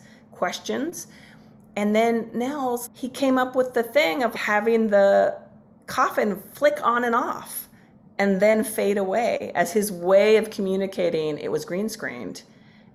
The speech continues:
And I was like, "Nels, you've done it. You're turning the light switch on and off. And it's like death. It turns you on or turns you off, or it fades away." And he was like,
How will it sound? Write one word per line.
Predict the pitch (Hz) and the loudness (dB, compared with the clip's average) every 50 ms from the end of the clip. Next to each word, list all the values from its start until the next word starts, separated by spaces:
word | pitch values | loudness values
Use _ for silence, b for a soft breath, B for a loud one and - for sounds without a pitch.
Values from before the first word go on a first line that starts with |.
| _ | _
And | - 202 214 | -6 -4 -2
I | 214 214 | 0 0
was | 202 208 | -2 -2
like, | 214 196 214 | -4 -4 -2
"Nels, | 220 254 330 359 - 285 220 - - - - B B B B B B B B B B B B B - - | -2 -2 -2 -2 -2 -2 -2 -2 -4 -8 -12 B B B B B B B B B B B B B -12 -8
you've | - 233 208 202 | -6 -6 -2 -2
done | 294 311 349 349 | -2 -2 0 -2
it. | - - | -4 -4
You're | - 214 | -4 -6
turning | 202 208 - - 277 277 302 311 302 277 | -6 -4 -6 -6 -4 -2 0 0 2 2
the | 262 | 0
light | 254 254 - 190 - - - - | 0 -2 -8 -10 -12 -12 -14 -8
switch | - - - - - | -6 -6 -6 -4 -8
on | - 156 165 170 185 | -8 -8 -6 -4 -2
and | 180 160 151 | -2 -2 -4
off. | 139 123 - - - - - - B B B B B B B B B _ | -4 -6 -10 -14 -16 -18 -20 -20 B B B B B B B B B _
And | 208 202 | 0 2
it's | 202 196 202 | 2 0 0
like | 214 214 196 175 180 | -2 -4 -4 -2 -2
death. | 302 320 320 247 - - | 0 0 0 -2 -4 -6
It | - - | -6 -4
turns | - 233 226 226 208 - | -2 0 0 0 0 0
you | 220 | -2
on | - 208 214 | -2 -2 -2
or | 220 208 | -2 -2
turns | 208 - 220 208 202 | -2 -2 -2 -2 0
you | 226 254 | 2 2
off, | 269 294 285 - 214 | 2 0 0 0 0
or | 196 | 0
it | 175 - | 0 0
fades | - - 214 220 208 220 | -4 -4 -4 -4 -4 -4
away." | 240 254 - - 285 - - | -4 -6 -4 -4 -6 -2 -2
And | 196 190 | -2 -2
he | 214 233 | 0 0
was | 226 - 208 | 0 0 -2
like, | 175 165 - | -4 -8 -10